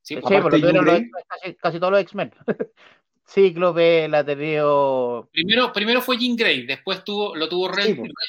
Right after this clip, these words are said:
Speaker 1: Rachel Summer, que es la hija de
Speaker 2: Del otro
Speaker 3: Sí.
Speaker 2: universo, sí.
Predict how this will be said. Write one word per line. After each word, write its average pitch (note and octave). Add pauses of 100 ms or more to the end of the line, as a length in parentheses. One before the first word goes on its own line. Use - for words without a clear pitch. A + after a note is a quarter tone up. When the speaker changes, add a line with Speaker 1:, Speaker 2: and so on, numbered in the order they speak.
Speaker 1:
Rachel A#3+
Summer, C#3
que D3+
es C#3+
la D3
hija G3+
de G#3 (880)
Speaker 2:
Del D#3+
otro G#3
Speaker 3:
Sí. G#3+
Speaker 2:
universo, D3+
sí. -